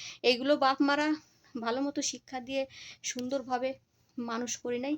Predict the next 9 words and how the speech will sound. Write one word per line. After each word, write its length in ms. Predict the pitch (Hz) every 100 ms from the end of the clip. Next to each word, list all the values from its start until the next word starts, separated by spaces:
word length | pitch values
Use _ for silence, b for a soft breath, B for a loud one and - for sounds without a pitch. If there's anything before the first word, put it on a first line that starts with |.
| B B B
যার 220 | 226 220 220
কারণে 280 | 233 233 240
এই 100 | 220
সমস্ত 560 | 233 226 226 - 233 226 _ _ 254 226 214
বেয়াদব 280 | 233 214 214
হয়ে 160 | 214
গেছে 200 | 214 220
অল্প 160 | 214 196
বয়সে। 380 | 196 214 202 226